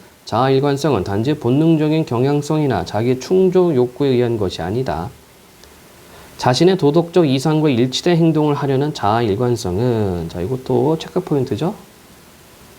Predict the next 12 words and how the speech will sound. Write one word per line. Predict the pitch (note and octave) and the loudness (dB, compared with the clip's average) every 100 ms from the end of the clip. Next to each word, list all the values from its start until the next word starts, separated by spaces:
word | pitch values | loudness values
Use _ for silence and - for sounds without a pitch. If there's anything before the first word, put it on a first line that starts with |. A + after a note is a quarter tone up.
| - - - - - - - - | -20 -20 -20 -20 -20 -20 -8 2
도덕적 | C#3 F3 F#3 G3+ | 4 4 2 -2
정체성에서 | C3+ D3 C#3+ F#3 F3 E3 D#3+ | -2 -2 0 0 2 0 0
나오며 | C3+ G2 A2 G2 A#2 B2 G#2 E2+ D2+ A#1 G#2+ - - - - - - - - - - | 0 0 0 0 0 0 0 -2 -4 -8 -14 -20 -20 -20 -20 -20 -20 -20 -20 -10 -2
도덕적 | B2+ D#3+ E3 E3+ | 2 2 0 -4
책임감으로부터 | - G3 G3+ F#3+ E3 C#3+ B2+ B2+ G#2 G#2+ | -2 0 2 4 2 2 -2 -2 -2 0
도덕적 | A#2+ C#3 C#3 C#3 | 0 -2 -2 -4
행동으로의 | F3+ F#3+ F3 E3+ D#3 D3 | 0 2 2 2 0 -2
전환은 | - G#2 G#2+ F2+ G2 A#2+ - - - - | -2 -2 -2 -2 -4 -6 -12 -20 -20 -8
자아 | - A#2+ C#3+ | 0 2 2
일관성에 | G#2+ B2 C#3+ C#3 C3 A2+ | 2 0 0 0 -2 0
의해 | A#2+ | -2
뒷받침된다. | G#2+ - A2 F#2+ - C#3+ F#2 - - | -6 -8 -8 -6 -8 -8 -8 -12 -16